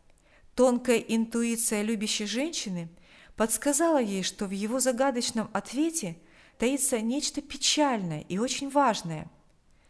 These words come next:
В сумеречном свете она увидела, как изменилось его лицо. В нем уже не оставалось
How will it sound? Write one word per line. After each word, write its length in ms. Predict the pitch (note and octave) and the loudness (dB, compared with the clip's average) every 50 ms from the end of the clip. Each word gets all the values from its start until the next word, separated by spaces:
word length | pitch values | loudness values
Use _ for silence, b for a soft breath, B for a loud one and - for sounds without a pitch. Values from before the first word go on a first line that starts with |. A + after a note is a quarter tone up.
| b b b b b b b b b | b b b b b b b b b
В 100 | b - | b 4
сумеречном 640 | - - A#3+ A#3+ G#3+ A3 G#3+ A3 G#3+ - - G3 G3 | 6 6 6 6 2 2 0 0 -2 -2 -2 -2 0
свете 520 | - - - A#3 C#4+ E4 E4 - G#3 - - | 0 0 0 0 -2 -2 -2 -2 -4 -4 -4
она 200 | F#3 F#3+ F#3+ F#3 | -4 -2 -2 -2
увидела, 580 | F#3+ F#3 G3 B3 C4+ C4+ B3+ A3 G3 F3+ F3 - B B B B B B | -2 -2 -4 -4 -2 -2 -2 -2 -2 -4 -8 -10 B B B B B B
как 240 | B - A3+ A3+ A3+ - - | B -2 -2 -2 -2 -4 -2
изменилось 680 | B3 G#3+ F#3+ F#3+ G3 G3 G3 G#3+ A#3+ C4+ C4 - - | 2 2 2 2 2 0 0 0 -2 2 2 2 2
его 200 | A#3 A3 G#3+ A#3 | 2 0 -2 -2
лицо. 560 | A#3+ A#3+ C4 B3+ - - B3+ G#3 E3+ D#3 D#3+ - - _ _ _ _ _ _ b b b b b b b b b b | -2 0 2 6 6 6 6 2 -2 -4 -8 -12 -18 _ _ _ _ _ _ b b b b b b b b b b
В 80 | G3 | -4
нем 240 | G3+ A3 B3+ C4 C4+ | 0 0 0 2 2
уже 180 | C#4+ C4 C#4+ C4+ | 0 0 0 -2
не 120 | C#4 C#4+ | 0 0
оставалось 680 | C#4+ C#4+ - - D4+ D4+ D#4+ D#4+ D4 G#3 F3+ - - | 0 0 0 0 0 2 4 4 2 2 2 0 -2